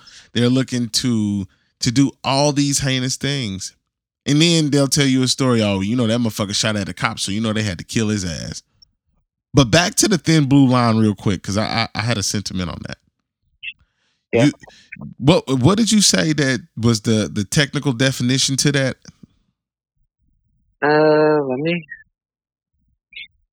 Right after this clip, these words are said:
Speaker 2: The technical definition is, is it's a term used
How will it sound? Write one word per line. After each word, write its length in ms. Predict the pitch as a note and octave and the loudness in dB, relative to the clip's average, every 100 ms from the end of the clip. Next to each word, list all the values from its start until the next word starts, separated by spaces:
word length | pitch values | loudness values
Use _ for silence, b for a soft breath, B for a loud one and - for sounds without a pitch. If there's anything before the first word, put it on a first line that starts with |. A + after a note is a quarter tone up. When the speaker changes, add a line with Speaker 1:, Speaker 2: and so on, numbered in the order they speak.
| _ _ _ _ _ - | _ _ _ _ _ 0
Speaker 2:
The 100 | D3 | 0
technical 520 | - G#3 A#3+ G3 E3+ | 6 4 6 0 2
definition 680 | D3+ D3 D3 D3 C#3 C3 C3+ C3 B2+ | 4 2 2 0 0 0 -4 -2 -2
is, 200 | C3+ B2 | -2 -2
is 200 | C3 A#2+ | -2 -2
it's 280 | B2+ A#2 - | -2 -2 -2
a 80 | A#2 - - | -6 -2 0
term 520 | E3 C#3+ A2 F#2+ G#2 _ _ _ _ _ _ _ | 2 2 0 -4 -12 _ _ _ _ _ _ _
used 440 | B2+ D3 D3+ C#3 | 4 8 8 4